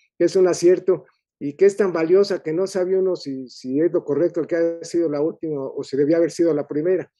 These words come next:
porque sí, sí genera un entorno, entorno, eh, eh, un entorno, eh, perdón, eh, en relación a todo lo que hemos venido meditando,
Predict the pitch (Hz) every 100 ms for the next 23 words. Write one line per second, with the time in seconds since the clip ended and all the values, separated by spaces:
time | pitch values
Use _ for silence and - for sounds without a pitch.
0 | _ _ _ - 143 - 151 - 185 180
1 | - 170 165 165 175 170 170 151 151 170
2 | 170 156 - _ _ _ - 143 139 180
3 | 170 170 151 139 143 143 151 151 180 202
4 | 185 180 180 180 170 135 143 - 151 170
5 | 180 156 139 135 - - 143 156 151 147
6 | 175 185 170 - 180 165 160 170 170 143
7 | 151 175 170 160 156 156 160 156 156 -